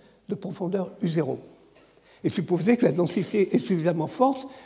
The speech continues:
pour qu'il y ait beaucoup de cohésion élastique entre les atomes. Si deux atomes piégés d'énergie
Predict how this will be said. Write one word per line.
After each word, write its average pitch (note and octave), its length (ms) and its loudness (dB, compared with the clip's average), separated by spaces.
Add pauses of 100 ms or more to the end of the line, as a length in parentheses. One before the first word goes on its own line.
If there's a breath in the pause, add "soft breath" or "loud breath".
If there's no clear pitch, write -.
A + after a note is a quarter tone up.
(100)
pour F#3 120 2
qu'il - 100 0
y - 20 6
ait F#3 40 4
beaucoup F#3 240 2
de - 60 -4
cohésion E3 560 0
élastique F#3 500 0
entre D#3 180 -6
les E3+ 180 -2
atomes. C3+ 300 -4 (1080 loud breath)
Si - 260 2
deux B3 300 2
atomes A3 280 2
piégés G3 340 0
d'énergie D#3+ 500 -2